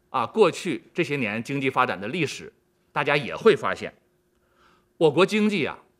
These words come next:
正是在克服一个又一个困难挑战的过程当中啊，在不断的发展壮大的。另一个方面呢，我想我们更要看到经济运行当中啊，积极因素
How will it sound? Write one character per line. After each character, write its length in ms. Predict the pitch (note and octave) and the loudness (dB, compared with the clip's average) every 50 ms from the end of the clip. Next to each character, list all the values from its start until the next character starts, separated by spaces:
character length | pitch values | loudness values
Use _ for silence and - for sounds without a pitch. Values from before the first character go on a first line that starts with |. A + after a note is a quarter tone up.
| _ _ _ _ _ _ _ _ | _ _ _ _ _ _ _ _
正 380 | _ - F4 E4+ D#4 A#3+ F3+ D3 | _ -2 -2 0 0 0 -2 -2
是 240 | - - C#3+ B2+ A#2 | -2 -4 -4 -4 -2
在 300 | - C3 G#2 E2 - - _ _ _ _ _ _ _ - | -2 -2 -2 -2 -4 -12 _ _ _ _ _ _ _ -12
克 260 | - - A#3 G3 E3 | -2 2 2 2 2
服 320 | - - A2+ B2 C3 - _ | 0 -4 -8 -10 -10 -10 _
一 180 | B2+ B2+ F3+ A3 | -12 -10 -8 -4
个 120 | A3+ A#3+ A#3+ | -2 -2 -2
又 280 | - F4+ F4+ E4+ B3+ | 0 -2 -4 -4 -4
一 140 | D#3+ C3+ B2 | -4 -4 -4
个 140 | A2+ B2+ A2+ | -6 -6 -8
困 320 | - - - - B3+ G#3 D3+ | -8 -8 -6 -4 -4 -4 -4
难 180 | G2+ G#2+ C#3 | -6 -8 -10
挑 260 | C#3+ - - - E2+ | -10 -8 -8 -8 -6
战 200 | F#2 D3 D3 B2+ | -6 -4 -4 -4
的 80 | A#2 A#2 | -4 -6
过 120 | A2 - | -6 -8
程 180 | A2 G2+ G#2 A2+ | -8 -8 -8 -6
当 220 | A2+ A2 A2+ A#2 | -6 -6 -6 -6
中 240 | A#2 B2+ B2+ C#3+ - _ _ _ _ _ _ _ _ _ | -6 -6 -6 -8 -8 _ _ _ _ _ _ _ _ _
啊， 200 | - G2+ F2+ D#2+ - - - - - | -14 -12 -12 -12 -14 -18 -20 -10 -4
在 100 | E3+ E3 | -4 -4
不 240 | D#3+ - - C#3+ F3+ | -4 -4 -8 -10 -6
断 320 | F#3+ D#4+ D#4+ C#4 F3 B2 | -2 0 0 0 -2 -4
的 100 | - F2 - _ _ _ _ _ _ | -10 -14 -18 _ _ _ _ _ _
发 160 | - D3 B2+ | -8 -8 -6
展 160 | - F#2 D#2+ | -6 -8 -10
壮 220 | D#2 C#3 G#2+ E2+ E2+ | -8 -8 -8 -8 -10
大 240 | F2+ E2+ C2+ - - | -12 -14 -16 -16 -20
的。 80 | _ _ _ _ | _ _ _ _
另 180 | - F4+ E4+ | 0 0 2
一 80 | B3+ A#3 | 2 0
个 60 | G#3 | 0
方 180 | F3 G3 E3+ E3 | -2 -2 -4 -4
面 240 | E3+ E3 D3 B2+ G#2+ | -2 -4 -4 -4 -6
呢， 180 | F#2+ E2 - _ _ _ _ _ _ _ _ _ | -10 -12 -14 _ _ _ _ _ _ _ _ _
我 120 | - E3+ | -2 -2
想 160 | E3+ F#3+ G3 G3 | -2 -2 -4 -6
我 100 | C3 G#2 | -6 -6
们 160 | G2+ B2+ D3+ | -8 -10 -8
更 260 | - - F4+ F4+ B3+ | -6 -4 -4 -4 -2
要 140 | E3 A#2+ G2 | -4 -4 -6
看 280 | - - - A2 F2+ D#2+ | -6 -8 -8 -8 -8 -10
到 160 | E2 - - _ _ _ _ _ _ _ _ _ _ _ _ _ _ _ _ _ _ _ _ _ _ _ | -14 -18 -20 _ _ _ _ _ _ _ _ _ _ _ _ _ _ _ _ _ _ _ _ _ _ _
经 200 | - A3+ B3 A#3 | 0 0 2 2
济 100 | G3 A#3 | 2 0
运 140 | A3 G3+ E3+ | -2 -4 -4
行 180 | - C3 D3 | -4 -6 -2
当 240 | D#3 D#3+ D3 D3 D3+ | -2 0 0 0 -2
中 300 | D3+ D#3 E3+ F#3+ F#3 _ _ _ _ _ _ _ | -2 -2 -2 -4 -6 _ _ _ _ _ _ _
啊， 240 | - A2 F#2+ D2 - _ _ | -16 -16 -16 -16 -18 _ _
积 300 | _ - E4 F#4 F#4 F#4+ | _ -14 -10 -8 -8 -8
极 260 | D4+ - D#3 D3 C#3+ | -8 -8 -8 -8 -6
因 220 | C3 C3 B2 B2 A#2+ | -4 -4 -4 -4 -6
素 260 | A#2 - G#2+ F#2 - | -8 -10 -12 -12 -14